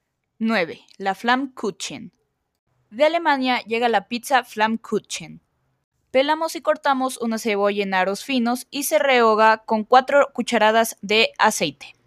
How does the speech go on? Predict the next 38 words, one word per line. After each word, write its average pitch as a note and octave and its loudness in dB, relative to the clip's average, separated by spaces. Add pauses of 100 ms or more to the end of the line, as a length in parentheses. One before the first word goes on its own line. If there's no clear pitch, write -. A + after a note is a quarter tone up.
(640)
Luego D4 2
la E4 4
colocamos D#4 0
sobre F#3+ -2
la F3+ -2
masa, G#3+ 0
sazonamos A#3 -2
y A#3+ -6
distribuimos C#4 -2
doscientos C#4 -2
gramos B3 4 (280)
de B3 6
bacon C4+ 6
en B3 2
lonchas G3+ 2
y B3+ -4
se C#4+ -2
cubre C#4+ 0
con A3 0
un A3 0
vaso A#3+ 4
de G#3+ 0
nata A#3+ 4
o F#3 2
crema G3+ 2
de F3+ 0
leche. - -4 (800)
Horneamos C4 -2
a G#3+ -4
ciento B3+ -4
ochenta A#3+ -2
grados G3 -2
centígrados A#3 -2
de G#3 -2
veinte C#4+ 0
a B3+ 2
treinta G3+ 0
minutos. F3+ -8